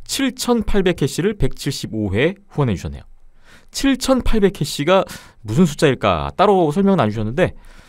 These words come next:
추측컨대 아마도 이바노프 선수의 등번호가 칠십팔 번이거든요. 어, 이번에 이바노프 선수가 참 최다 실점 경기도 경험하고 고생을 했는데 아마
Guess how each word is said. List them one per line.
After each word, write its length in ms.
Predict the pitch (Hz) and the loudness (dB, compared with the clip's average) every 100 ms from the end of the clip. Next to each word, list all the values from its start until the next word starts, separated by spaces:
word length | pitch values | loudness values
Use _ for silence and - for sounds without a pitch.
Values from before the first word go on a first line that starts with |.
| - _ _ - _ | -20 _ _ -20 _
추측컨대 720 | - 214 247 240 196 175 120 - | -6 2 4 4 4 4 4 2
아마도 400 | 117 120 139 - - - _ - | -4 0 -2 -4 -14 -20 _ -6
이바노프 460 | 101 185 240 196 | 4 6 6 6
선수의 240 | 185 170 156 | 2 2 2
등번호가 380 | 120 131 123 | -2 -2 -2
칠십팔 420 | 117 170 - - 190 | -4 -6 -8 -6 -2
번이거든요. 500 | 185 123 101 113 208 - - - - - _ _ | -2 -2 -4 -6 -10 -14 -20 -20 -20 -20 _ _
어, 420 | - 92 101 107 104 - - 151 | -14 -6 -2 0 -2 -6 -14 -12
이번에 260 | 127 139 | -6 -2
이바노프 340 | 123 139 139 127 | 2 2 2 -4
선수가 340 | 127 131 123 | -2 0 0
참 260 | - 127 110 | -2 -8 -8
최다 220 | - 160 151 | -4 -2 -2
실점 280 | 147 143 127 | -2 -4 -4
경기도 320 | 117 113 101 | -4 -4 -8
경험하고 500 | - 107 98 92 151 - - - - | -6 -4 -4 -6 -12 -20 -20 -20 -14
고생을 340 | - 127 123 | -8 -4 -2
했는데 300 | 113 104 92 | -2 -2 -4
아마 240 | 90 90 | -4 -4